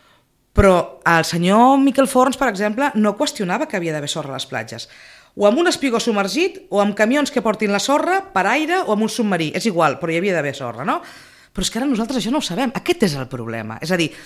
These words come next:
el problema no és el mecanisme per tro-, o sigui, quin és el mecanisme perquè la sorra hagi de venir a Sitges. El problema és que no sabem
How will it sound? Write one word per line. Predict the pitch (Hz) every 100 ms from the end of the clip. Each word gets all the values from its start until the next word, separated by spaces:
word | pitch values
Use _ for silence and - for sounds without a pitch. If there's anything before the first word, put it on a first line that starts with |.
| - - -
el | 196
problema | 208 320 330
no | 247
és | 214
el | 185 175
mecanisme | 160 151 156 151 147 131 120 - - _ _ - -
per | 170 165
tro-, | 175 170
o | 156
sigui, | 151 170 139
quin | - 190
és | 180
el | 175
mecanisme | 175 175 160
perquè | 151 143
la | 156
sorra | 170 156
hagi | 156
de | 147
venir | 143
a |
Sitges. | 143 135 131
El | 143
problema | 160 285
és | -
que | 196
no | 226
sabem | 208 240